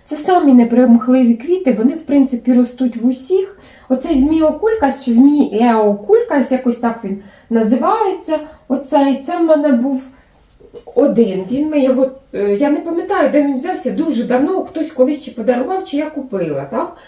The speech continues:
Не дуже давно, йому дуже багато років насправді. Він то буває, одмирає, я відріжу, то відростає знов. Потім я з нього пересадила он ще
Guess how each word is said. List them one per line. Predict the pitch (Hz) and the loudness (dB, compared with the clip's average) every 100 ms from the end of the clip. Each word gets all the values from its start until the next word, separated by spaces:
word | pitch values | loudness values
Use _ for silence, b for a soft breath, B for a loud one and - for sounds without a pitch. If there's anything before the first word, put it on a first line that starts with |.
| B | B
Не | 254 | -2
дуже | 370 370 277 | -2 -2 -2
давно, | 320 415 | 0 0
йому | 339 330 | -2 -2
дуже | 370 392 | -2 0
багато | 311 339 339 285 | 0 -2 -2 -2
років | 240 - | -2 -4
насправді. | 170 165 - 175 - - B B B B B B | -12 -12 -10 -10 -10 -12 B B B B B B
Він | 226 392 392 | -2 -2 0
то | 403 392 | 0 0
буває, | 285 349 359 311 | -2 -2 0 0
одмирає, | 254 254 269 294 247 185 175 170 156 - - _ | 0 2 4 4 2 0 -4 -4 -6 -10 -16 _
я | 202 233 | -4 -4
відріжу, | 202 180 170 165 - - | -4 -6 -8 -10 -12 -6
то | 381 392 | -4 -2
відростає | 254 285 269 - 277 262 233 | 0 0 0 -2 0 2 0
знов. | 196 180 170 151 - | -4 -2 -2 -2 -6
Потім | 349 403 359 277 | -4 -4 -2 2
я | 269 | 2
з | 233 | 2
нього | 262 359 381 269 | -2 -2 0 -2
пересадила | 226 254 247 208 185 277 302 240 | 0 0 0 -4 0 0 0 -2
он | 226 233 233 - - | -2 -4 -6 -14 -20
ще | - - 220 175 165 | -18 -8 -4 -4 -6